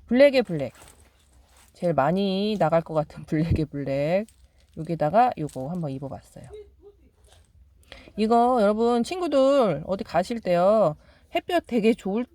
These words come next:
때 한번 입어서 한번 입고 나가보세요. 그러면 친구들이 멀리서 "야, 너 왜 이렇게 반짝거리냐? 너 왜 이렇게 예쁘니?" 막 이렇게 하실 거니까. 그리고 앞에 중심에 이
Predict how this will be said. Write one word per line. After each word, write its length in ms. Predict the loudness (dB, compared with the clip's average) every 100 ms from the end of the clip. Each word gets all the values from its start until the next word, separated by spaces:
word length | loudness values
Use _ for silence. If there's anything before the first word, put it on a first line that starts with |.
| _
때 280 | 0 2 2
한번 300 | 0 0 -2
입어서 480 | 0 0 2 2 2
한번 200 | 0 -4
입고 200 | -6 -6
나가보세요. 640 | -2 2 2 0 -2 -2 -2
그러면 200 | -6 -10
친구들이 400 | -8 -8 -6 -4
멀리서 460 | -2 -2 -2 -6 -8 -14 -20 -8 2
"야, 40 | 4 6 4
너 140 | 0 0
왜 100 | 0
이렇게 180 | -4 -6
반짝거리냐? 840 | -6 -6 -8 -6 -6 -6 -6 -4
너 100 | -2
왜 80 | -2
이렇게 200 | -2 -4
예쁘니?" 480 | -4 -6 -2 0 0
막 120 | 0
이렇게 260 | -2 -4 -6
하실 180 | -6
거니까. 480 | -8 -10 -10 -14 -16 -18 _ -20 -20 _ _
그리고 260 | 0 4
앞에 600 | 4 4 2 2 2 0
중심에 640 | -2 -6 -4 -4 -2 -2 -2
이 180 | -4